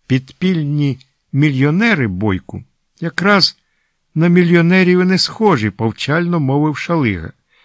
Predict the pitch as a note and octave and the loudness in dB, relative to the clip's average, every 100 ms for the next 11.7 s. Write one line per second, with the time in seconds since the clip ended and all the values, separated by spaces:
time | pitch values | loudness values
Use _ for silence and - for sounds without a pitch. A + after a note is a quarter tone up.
0 | _ _ _ - A#2 F3+ F3 - - A2 | _ _ _ -12 0 2 2 0 -6 0
1 | D#3 - C#3+ F#3+ G#3 G3+ G3+ - F3+ F#3 | 0 0 0 2 2 0 0 0 0 0
2 | - - A3+ F3 A2+ A2 - A2+ G#2 - | -2 -4 -2 0 0 0 -4 -4 -4 -4
3 | C3 - D3 D#3+ E3+ D#3 - - D#3+ C3 | -4 -2 -2 0 2 0 -4 -6 -4 -2
4 | E3 F#3 F#3 C3 G2 G2 A2+ C#3 D#3+ - | -2 0 2 2 0 -4 -2 0 0 0
5 | C3+ B2+ D3+ C#3+ C#3 - D3 C#3 - G#2+ | -2 0 -2 -2 -4 -4 -6 -6 -4 -4
6 | F2+ - _ _ _ _ - E3 F3+ G#3+ | -4 -14 _ _ _ _ 0 2 2 2
7 | A3+ G3+ C#3+ D#3 C3 C#3+ C#3 _ _ _ | 2 2 0 0 0 -2 -4 _ _ _
8 | A#2+ D3 - D3+ D#3 F#3 - D#3+ D#3+ D3+ | 0 2 2 -2 0 0 0 0 0 0
9 | - C#3+ B2 G#2 G2 G#2 G2 _ _ _ | -2 -2 0 -2 -6 -10 -14 _ _ _
10 | _ _ _ - E3 E3 - - F#3 E3 | _ _ _ -2 0 0 -4 -4 -4 -2
11 | E3+ D3 - C4 B3+ - | -4 -4 -2 -2 -2 -8